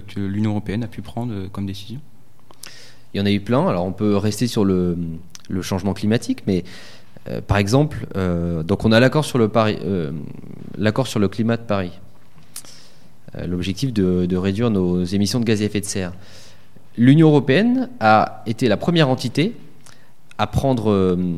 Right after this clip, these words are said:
Speaker 2: des actions fortes et à, et à être les plus ambitieux en termes de réduction des émissions de gaz à effet de serre. Donc on s'est fixé des objectifs pour deux mille trente de rédu-, de réduction de quarante pour cent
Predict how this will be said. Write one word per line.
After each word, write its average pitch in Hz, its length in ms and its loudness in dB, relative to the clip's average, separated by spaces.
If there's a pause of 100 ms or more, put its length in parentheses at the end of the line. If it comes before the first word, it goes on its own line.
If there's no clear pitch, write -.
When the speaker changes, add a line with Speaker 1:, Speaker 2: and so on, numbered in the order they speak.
(340)
Speaker 2:
des 104 220 2
actions 107 200 2
fortes - 460 0
et 98 100 2
à, 95 200 2
et 110 120 4
à 107 40 6
être 113 200 -2
les 104 120 2
plus 135 260 2
ambitieux 127 320 2
en 151 80 0
termes 120 180 0
de 101 60 0
réduction 120 400 0
des 110 400 2
émissions 113 240 0
de 120 60 -2
gaz 113 160 -2
à 113 40 -2
effet 107 140 -4
de - 60 -12
serre. 87 280 -6 (440)
Donc 117 160 4
on 135 40 2
s'est 143 140 2
fixé 147 240 -2
des 123 180 2
objectifs 120 460 0
pour 101 160 -4
deux 110 80 2
mille 107 180 2
trente - 480 -2 (220)
de 107 140 0
rédu-, 117 260 2
de 104 340 2
réduction 117 440 0
de 104 80 2
quarante 135 280 0
pour 131 140 -6
cent 127 340 0